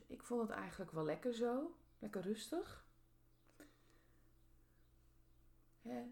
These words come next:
meer de wat introverte H S P als je die bent, die denkt, "Ik vond het eigenlijk wel lekker, ik vind het wel prima zo. Misschien wel een klein beetje nauw, ik zou toch wel wat meer willen."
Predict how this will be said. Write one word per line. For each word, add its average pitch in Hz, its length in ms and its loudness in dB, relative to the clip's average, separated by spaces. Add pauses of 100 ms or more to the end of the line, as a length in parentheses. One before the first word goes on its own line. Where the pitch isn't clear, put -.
(220)
meer 220 220 4
de 202 160 2
wat 196 300 -4 (640)
introverte 294 680 0
H 220 200 2
S 214 100 -4
P - 80 -8
als 214 280 6
je 190 80 -6
die 196 140 -4
bent, 190 420 -4 (240)
die 202 120 -4
denkt, 180 420 -6
"Ik 294 80 -4
vond 214 140 -2
het 170 80 -2
eigenlijk 160 280 -6
wel 233 100 0
lekker, 370 240 -4
ik 349 100 -10
vind - 40 -16
het 220 100 -2
wel 160 240 -2
prima 254 200 6
zo. 247 460 6 (420)
Misschien 196 380 0
wel 185 180 4
een 165 60 2
klein 165 300 0
beetje 160 320 0
nauw, 196 600 4 (380)
ik - 60 -20
zou 170 160 -6
toch 190 140 -4
wel 185 140 0
wat 175 200 0
meer 226 360 8
willen." 254 500 4